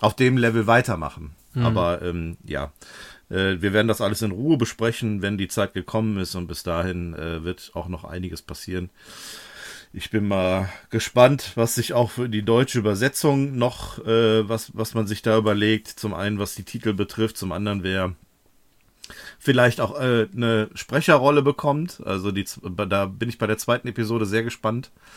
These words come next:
Speaker 1: weil es
Speaker 2: Ja,
Speaker 1: gibt
Speaker 2: jetzt hör mal
Speaker 1: nämlich auch
Speaker 2: auf,
Speaker 1: schon
Speaker 2: ey, du machst mich total wuschig, ey.
Speaker 1: <laughs>
Speaker 2: Ich muss
Speaker 1: Eine
Speaker 2: da
Speaker 1: Sache
Speaker 2: noch
Speaker 1: noch, in der
Speaker 2: mal
Speaker 1: Originalvertonung gibt es eine, eine, einen sehr bekannten, eine sehr bekannte Stimme in,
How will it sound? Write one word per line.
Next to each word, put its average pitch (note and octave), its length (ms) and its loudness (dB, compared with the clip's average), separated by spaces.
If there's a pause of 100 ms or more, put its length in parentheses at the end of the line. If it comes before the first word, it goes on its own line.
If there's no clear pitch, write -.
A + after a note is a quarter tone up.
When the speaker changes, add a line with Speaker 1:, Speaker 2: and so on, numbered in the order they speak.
(460)
Speaker 1:
weil F2+ 320 0
es A#2+ 80 4
Speaker 2:
Ja, C3 240 8
Speaker 1:
gibt C3 120 4
Speaker 2:
jetzt - 80 -6
hör D3 60 6
mal C#3+ 60 4
Speaker 1:
nämlich C3 100 6
auch - 40 6
Speaker 2:
auf, G#2 60 0
Speaker 1:
schon C#3 100 6
Speaker 2:
ey, C3 120 8
du B2+ 80 2
machst C3 200 0
mich - 140 -6
total C#3+ 360 -4
wuschig, C3 580 -2
ey. B2 320 8
Speaker 1:
<laughs> C#3 460 6 (200)
Speaker 2:
Ich - 80 -10
muss D3 200 4
Speaker 1:
Eine G3 140 12
Speaker 2:
da E3+ 40 8
Speaker 1:
Sache F3+ 200 10
Speaker 2:
noch D#3+ 140 6
Speaker 1:
noch, C3+ 60 0
in C#3+ 100 4
der D3+ 100 8
Speaker 2:
mal D3 40 10
Speaker 1:
Originalvertonung D3 800 6
gibt C3 220 0
es - 220 0
eine, A2+ 340 4 (140)
eine, A2 220 0 (120)
einen A2 180 0
sehr C3+ 160 6
bekannten, A#2+ 760 0
eine G#2 160 -2
sehr G#2 160 0
bekannte G#2 340 -4
Stimme F#2 380 -6
in, D2+ 300 -10